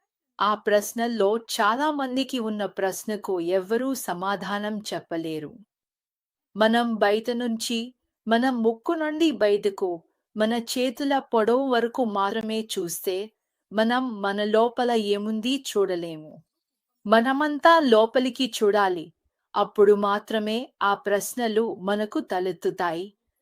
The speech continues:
మనల్ని మనమే అడగాలి, "మనం సిద్ధంగా ఉన్నామా?" అని. మనం ఆ భారాన్ని వదులుతున్నామా? మనం డిటాక్స్ చేస్తున్నామా? మనం ఆ మొత్తం శక్తిని పెట్టుతున్నామా?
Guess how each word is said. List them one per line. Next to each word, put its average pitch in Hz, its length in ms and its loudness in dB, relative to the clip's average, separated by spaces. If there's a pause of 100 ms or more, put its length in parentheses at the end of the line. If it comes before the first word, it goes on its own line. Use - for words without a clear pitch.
(200)
మనల్ని 233 460 2
మనమే 226 520 -2
అడగాలి, 180 720 -2 (360)
"మనం 220 360 -2
సిద్ధంగా 226 680 -2
ఉన్నామా?" 185 640 -4 (440)
అని. 202 340 -4 (640)
మనం 277 480 0
ఆ 226 220 4
భారాన్ని 254 640 0
వదులుతున్నామా? 233 960 -2 (640)
మనం 262 440 0
డిటాక్స్ 233 600 -2
చేస్తున్నామా? 233 760 -2 (460)
మనం 220 400 0 (120)
ఆ 254 180 4
మొత్తం 254 520 0
శక్తిని 269 520 -2
పెట్టుతున్నామా? 226 920 -2